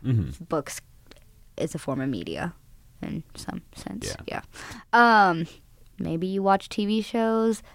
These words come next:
Speaker 2: and hate the news.
Speaker 1: Mm-hmm.
Speaker 2: So what are some
Speaker 1: Yeah,
Speaker 2: ways?
Speaker 1: I think it's a slow burn. I think it, again, I, I equate it back to race, where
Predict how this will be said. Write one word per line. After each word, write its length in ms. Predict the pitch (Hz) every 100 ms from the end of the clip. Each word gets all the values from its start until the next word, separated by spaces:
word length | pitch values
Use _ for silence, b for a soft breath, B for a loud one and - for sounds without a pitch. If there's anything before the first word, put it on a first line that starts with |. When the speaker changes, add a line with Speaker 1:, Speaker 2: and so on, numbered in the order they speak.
| b -
Speaker 2:
and 140 | 220
hate 220 | 233 233
the 80 | 254
news. 640 | 254 254 214 160 151 95
Speaker 1:
Mm-hmm. 160 | 87 65 - b b b - -
Speaker 2:
So 200 | - 202
what 180 | 202 208
are 280 | 214 214 208 -
some 360 | - 214 208 - - _ 220
Speaker 1:
Yeah, 180 | 208
Speaker 2:
ways? 220 | 214 - -
Speaker 1:
I 100 | 120
think 180 | 139 139
it's 100 | -
a 60 | 85
slow 300 | - 76 71
burn. 280 | 73 73
I 160 | 67 78
think 460 | - 82 80 - - -
it, 260 | 87 82 - - - - - - -
again, 280 | 139 120 98
I, 100 | 104
I 200 | 104 98
equate 200 | - 92
it 60 |
back 160 | 80 82
to 100 | -
race, 360 | 78 80 80 -
where 240 | 80 73